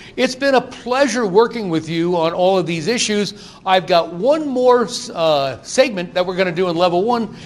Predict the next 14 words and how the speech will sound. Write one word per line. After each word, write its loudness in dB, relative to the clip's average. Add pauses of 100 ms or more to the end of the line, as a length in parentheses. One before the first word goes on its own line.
and -6
then -4
we -2
move 0
to -4
Level 2
Two, -2 (260)
where 6
I'll 2
see -4
you 0
maybe -2
next -4
year -2